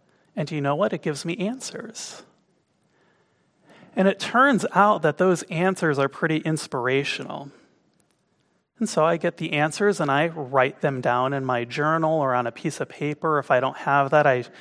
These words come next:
kind of play them through my mind so that I remember them. And I do this, and this is very important, I do this without censoring myself and the answer that comes up or editing. Because that censoring and that editing, it turns out,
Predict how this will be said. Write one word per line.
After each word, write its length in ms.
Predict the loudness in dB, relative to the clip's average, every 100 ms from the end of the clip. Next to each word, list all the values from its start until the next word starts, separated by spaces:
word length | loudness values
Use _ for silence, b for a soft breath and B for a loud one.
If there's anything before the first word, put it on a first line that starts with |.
| B B
kind 180 | -10 -8
of 200 | -10 -10
play 300 | -2 2 2
them 220 | 0 -2
through 300 | -6 -6 -2
my 180 | 0 0
mind 400 | 2 0 0 -2
so 160 | -2
that 160 | 0 0
I 20 |
remember 560 | 0 -2 -2 -2 -2 -6
them. 380 | -8 -10 -12 -14 _ b b b b b b b b -4
And 120 | 2
I 120 | 2
do 280 | 2 0 2
this, 520 | 4 2 0 -2 -6
and 100 | -2
this 160 | -2 0
is 80 | -2
very 260 | 2 2
important, 380 | 0 0 0 2
I 140 | -2 -2
do 160 | -2
this 240 | 0 0 2
without 340 | 4 4 2
censoring 640 | -4 -2 -2 -2 -4 -2
myself 600 | -2 -2 0 2 0 -2
and 120 | -6
the 100 | -2
answer 320 | 0 -2 0 -2
that 160 | -2
comes 320 | -2 -4 -4
up 220 | -4 -4 -4
or 240 | -4 0
editing. 640 | 2 2 0 -8 -12 -14 -18 _ _ _ _ _ _ _ _ _ _ _ _ _ _ _ _ _ _ _ _ _ _ _
Because 220 | -6 -2
that 180 | 0 0
censoring 460 | 2 2 2 0 0
and 100 | -2
that 140 | 0
editing, 420 | 2 2 2 0
it 100 | -6
turns 320 | -8 -8 -2 2
out, 340 | 2 2